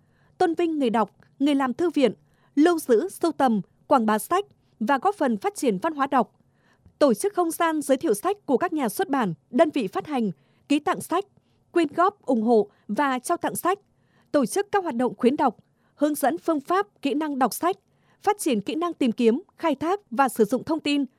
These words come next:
khai thác nguồn lực về khoa học công nghệ, thế mạnh của không gian mạng để xây dựng cơ sở dữ liệu, chia sẻ tài liệu điện tử và tổ chức các hoạt động quảng bá về sách và văn hóa đọc, tổ chức các câu lạc bộ về sách, câu lạc bộ bạn đọc,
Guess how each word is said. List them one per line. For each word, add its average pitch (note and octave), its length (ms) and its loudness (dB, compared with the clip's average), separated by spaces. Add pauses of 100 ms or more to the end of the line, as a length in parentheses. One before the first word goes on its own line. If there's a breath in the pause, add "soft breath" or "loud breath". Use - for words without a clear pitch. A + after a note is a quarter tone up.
(300)
khai E4+ 160 2
thác F#4+ 200 -4
nguồn D4 160 0
lực A#3+ 240 2
về B3 220 2
khoa E4+ 180 -2
học C#4 180 -4
công D#4 140 -2
nghệ, C4 240 2 (380)
thế C4+ 140 2
mạnh D4 240 -2
của A3 160 4
không E4 180 -2
gian D#4+ 220 0
mạng C4 200 2 (120)
để A3 180 4
xây D#4+ 160 -2
dựng B3 220 -2
cơ D#4 140 0
sở C4 180 0
dữ A#3 140 -2
liệu, C#4 300 2 (560)
chia F4+ 160 2
sẻ C4+ 240 -2
tài C4 220 0
liệu B3 120 2
điện A#3+ 180 -2
tử G#3 260 4 (260)
và C4+ 240 -2
tổ A3+ 220 4
chức - 260 -6
các F#4 120 0
hoạt E4+ 140 -4
động A#3+ 160 0
quảng A#3+ 220 2
bá G#3 160 0
về A3 160 0
sách E4 260 -2 (160)
và A#3 260 -2
văn D#4 180 -6
hóa C4+ 120 -4
đọc, C4 260 0 (600 soft breath)
tổ C#4 160 4
chức G4 280 -4
các G4 140 -2
câu F4 100 0
lạc C#4+ 140 -2
bộ A#3 240 2
về A3+ 100 2
sách, F4 280 -2 (360)
câu F#4 120 2
lạc D4 140 -2
bộ B3 140 4
bạn A#3+ 240 2
đọc, A#3 200 0